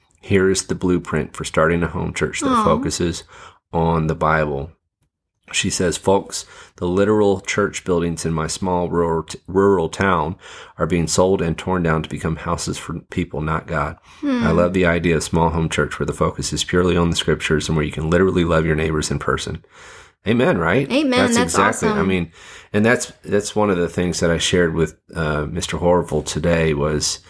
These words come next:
Speaker 1: uh, in the morning was that, um, we, we opened our home last year
Speaker 2: Mm-hmm.
Speaker 1: when all the churches literally shut their doors because they were scared of covid.
Speaker 2: Mm-hmm.
Speaker 1: So we opened our doors and said, "Hey,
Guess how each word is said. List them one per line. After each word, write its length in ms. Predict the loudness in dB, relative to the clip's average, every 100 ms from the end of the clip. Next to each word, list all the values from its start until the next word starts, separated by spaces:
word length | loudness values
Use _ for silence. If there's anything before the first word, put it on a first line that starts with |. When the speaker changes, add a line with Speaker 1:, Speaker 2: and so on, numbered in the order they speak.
| -20 -20 -20 _
Speaker 1:
uh, 140 | -4 -2
in 100 | 2
the 80 | 4
morning 420 | 4 4 2 0
was 340 | -2 -4 -2 -2
that, 480 | 0 2 0 -4 _ _ _ -8
um, 500 | -4 -2 -4 -6 -12 _ _ _ _
we, 460 | -2 0 2 -2 -8 _ _
we 160 | -2 2
opened 380 | 2 2 2 2
our 140 | 2
home 380 | 0 -2 0 0
last 460 | -2 -2 -4 -4
year 300 | 0 2 2
Speaker 2:
Mm-hmm. 380 | 2 2 0 -2 -8 _
Speaker 1:
when 420 | -4 0 0 0 -2
all 240 | 0 0
the 80 | 0
churches 680 | 0 0 0 -2 -4 -4 -2
literally 440 | 0 2 2 2
shut 340 | 2 2 0
their 140 | 0 -2
doors 520 | 0 0 0 0 -4
because 300 | -6 -6 -4
they 140 | 0 0
were 120 | 0
scared 440 | -4 -4 -2 -2 -4
of 120 | -6
covid. 480 | -4 -2 -2 -4 -2
Speaker 2:
Mm-hmm. 340 | 0 0 -2 -4 -10
Speaker 1:
So 260 | -4 0 2
we 220 | 4 2 2
opened 400 | 0 0 -2 2
our 180 | 0
doors 360 | 0 -2 -2 -4
and 100 | -8
said, 340 | -4 -2 -4 -6
"Hey, 480 | -4 -4 -4 -6